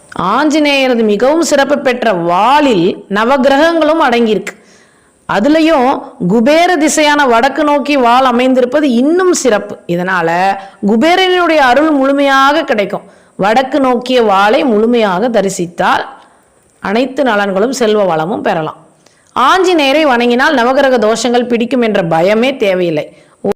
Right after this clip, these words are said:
"ஓ ராமா, உனது நாமாவையோ அந்த அனுமனினுடைய நாமாவையோ யார் கூறினாலும் அவர்களிடம் ஒரு நொடி கூட இருக்க மாட்டேன்" என்று ராமரிடம் சத்தியம் செய்துவிட்டு சனி பகவான் தன் இருப்பிடம் சென்றதாக கூறுவாங்க.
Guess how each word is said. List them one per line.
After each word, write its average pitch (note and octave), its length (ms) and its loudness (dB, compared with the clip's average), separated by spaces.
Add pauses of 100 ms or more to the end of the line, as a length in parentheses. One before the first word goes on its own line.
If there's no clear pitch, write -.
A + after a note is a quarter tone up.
(160)
"ஓ C4 220 2
ராமா, C4+ 720 -2
உனது E4 360 2
நாமாவையோ A3 880 0 (160)
அந்த D4 260 0
அனுமனினுடைய E4+ 600 0
நாமாவையோ G#3+ 920 0
யார் B3 600 0
கூறினாலும் A3+ 640 0
அவர்களிடம் G#3 760 0 (180)
ஒரு D#4+ 420 2
நொடி D#4 260 2
கூட F4+ 240 0
இருக்க C#4 280 0
மாட்டேன்" G#3+ 640 -2
என்று F#3+ 360 -2
ராமரிடம் A#3+ 460 0
சத்தியம் A#3+ 520 -2
செய்துவிட்டு C#4+ 460 0
சனி C4 240 0
பகவான் B3+ 340 0
தன் B3 160 0
இருப்பிடம் A3+ 360 0
சென்றதாக F#3+ 520 -4
கூறுவாங்க. E3 380 -4